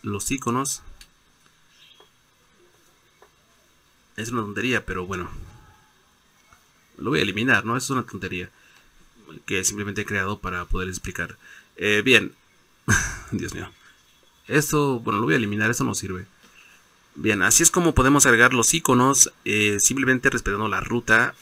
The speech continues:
donde siempre van a estar esos iconos para que no se desconfiguren las carpetas y, eh, poder personalizar cualquier carpeta que tengamos en Windows. Recordemos que Axialis es un programa que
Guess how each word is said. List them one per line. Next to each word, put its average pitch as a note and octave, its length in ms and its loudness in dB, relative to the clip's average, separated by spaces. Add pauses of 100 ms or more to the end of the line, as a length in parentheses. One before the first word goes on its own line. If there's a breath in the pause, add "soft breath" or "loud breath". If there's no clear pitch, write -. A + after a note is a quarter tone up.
donde G2+ 340 -4
siempre G#2+ 240 0
van G#2 140 -2
a - 20 0
estar G#2 160 2
esos G2 220 -4
iconos B2+ 280 -2
para G2+ 240 0
que G2+ 100 -10
no G#2+ 100 -4
se A2 120 -2
desconfiguren G2 600 -4
las F#2 140 0
carpetas A#2+ 600 4 (840 loud breath)
y, G#2+ 580 2 (140)
eh, F#2+ 260 -10 (140)
poder G#2 220 2
personalizar G#2+ 480 -2
cualquier F#2+ 240 -4
carpeta F#2+ 340 -4
que - 80 -16
tengamos F#2 380 -4
en F#2 120 -4
Windows. F2 420 -6 (420 soft breath)
Recordemos B2 680 0
que G#2 600 -6 (840)
Axialis C3 640 4
es G#2 220 2
un G2+ 320 -4
programa F#2+ 460 -6
que F2+ 540 -8